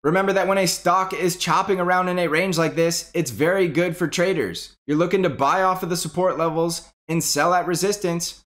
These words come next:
or shorting at resistance and covering at support.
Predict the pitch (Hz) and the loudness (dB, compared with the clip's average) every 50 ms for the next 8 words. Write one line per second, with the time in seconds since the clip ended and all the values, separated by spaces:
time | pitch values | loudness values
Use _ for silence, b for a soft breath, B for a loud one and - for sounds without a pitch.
0 | _ _ - 156 151 151 - - 170 175 196 196 190 180 180 180 - 175 160 147 | _ _ -2 0 0 0 0 0 2 2 2 2 2 2 2 0 2 0 0 0
1 | 170 165 - - 175 175 170 170 - - - 170 165 156 160 - 170 165 160 175 | 0 0 0 -2 -2 -2 -2 -2 -4 -4 -4 -2 -2 -2 0 0 -2 0 0 0
2 | 175 170 165 165 143 - - 139 - 170 175 165 120 - - - | -2 -2 -2 -4 -4 -4 -6 -4 -2 0 0 0 0 -2 -8 -16